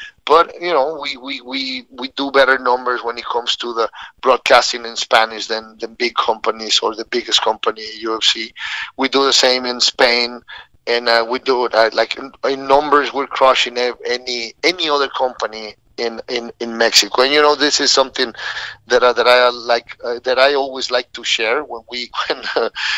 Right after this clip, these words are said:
when I started working in this position, uh, with Combate Americas, uh, I was just throwing some, some, uh, wa-, uh, something out there for the media, and I said, Oh, we will we will have better numbers than U F C here in Mexico, in my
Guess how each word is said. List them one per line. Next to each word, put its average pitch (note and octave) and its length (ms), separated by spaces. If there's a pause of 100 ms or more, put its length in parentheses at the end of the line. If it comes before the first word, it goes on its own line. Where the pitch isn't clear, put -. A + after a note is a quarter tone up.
when C3 160
I - 80
started C#3 420 (160)
working C3 380
in A#2 120
this B2+ 180
position, A#2 680 (500)
uh, A#2 280
with A2+ 160
Combate A#2 400
Americas, A2 720
uh, G#2+ 180 (120)
I A2+ 100
was D3 180
just D3 300
throwing B2+ 280
some, A#2 260 (280)
some, A#2 540 (680)
uh, G#3 260
wa-, F#3+ 120
uh, F#3+ 580
something A#3 540
out E3 180
there D3 200
for C#3+ 200
the C3 140
media, C3 420
and A#2+ 160
I B2 140
said, A#2 340
Oh, D#3 380
we - 60 (140)
will F3 280 (300)
we F3+ 220
will F3+ 180
have D3 300 (220)
better C3+ 280
numbers B2 480
than A#2 220
U A#2+ 180
F A2 60
C A#2+ 220
here A#2+ 320
in A#2 100
Mexico, A#2 460
in A#2 100
my A#2 120